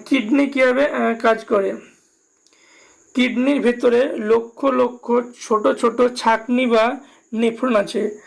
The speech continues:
তো কী আছে? কিডনির মধ্যে, আহ, ছাঁকনির মতো নেফ্রন আছে। প্রতিটি নেফ্রন রক্ত থেকে অবদ্রব্য ছেঁকে ফেলে, কিন্তু দরকারি পদার্থ যেমন গ্লুকোজ, লবণ ও জল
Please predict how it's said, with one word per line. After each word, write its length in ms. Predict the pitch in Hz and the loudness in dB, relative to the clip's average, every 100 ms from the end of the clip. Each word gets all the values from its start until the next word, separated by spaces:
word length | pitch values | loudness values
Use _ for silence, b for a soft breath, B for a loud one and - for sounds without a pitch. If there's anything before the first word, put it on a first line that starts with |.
| B B _ | B B _
তো 100 | 120 | -6
কী 200 | - 247 | 0 0
আছে? 300 | - - 269 | 0 0 -2
কিডনির 400 | - 233 233 240 | 0 -2 2 2
মধ্যে, 340 | 240 233 254 | 0 0 0
আহ, 340 | 285 349 254 226 | 0 0 -2 -2
ছাঁকনির 560 | 226 214 214 240 233 | 0 0 0 -2 0
মতো 500 | 226 226 277 302 330 330 B B | 0 0 2 2 0 -6 B B
নেফ্রন 540 | 214 233 247 247 269 233 | -2 0 -2 -2 -2 0
আছে। 540 | 214 220 196 214 - _ _ _ _ _ _ _ _ _ _ _ _ _ _ B B B B B _ - | 0 0 -4 -4 -16 _ _ _ _ _ _ _ _ _ _ _ _ _ _ B B B B B _ 0
প্রতিটি 380 | 254 247 233 | 0 0 0
নেফ্রন 560 | 277 254 240 254 262 247 | 2 2 0 0 0 2
রক্ত 380 | 220 214 - 254 | 0 0 -4 -4
থেকে 420 | 254 240 247 262 | -2 -2 0 0
অবদ্রব্য 760 | 247 214 233 247 254 233 262 | 2 2 0 0 0 0 -2
ছেঁকে 380 | 269 - 233 254 | -2 -2 -2 0
ফেলে, 340 | 240 214 196 208 B B B - | 0 0 -2 -6 B B B -6
কিন্তু 480 | 262 262 247 220 | -4 -2 0 0
দরকারি 500 | 175 220 220 214 269 | 2 2 2 0 -4
পদার্থ 300 | 233 240 233 | 0 0 0
যেমন 260 | 240 240 240 | 0 0 0
গ্লুকোজ, 540 | 233 233 233 240 277 | 0 0 0 0 0
লবণ 500 | 233 220 220 233 254 | 2 2 2 0 0
ও 160 | 247 220 | 0 -2
জল 460 | 180 233 220 262 | 0 2 2 0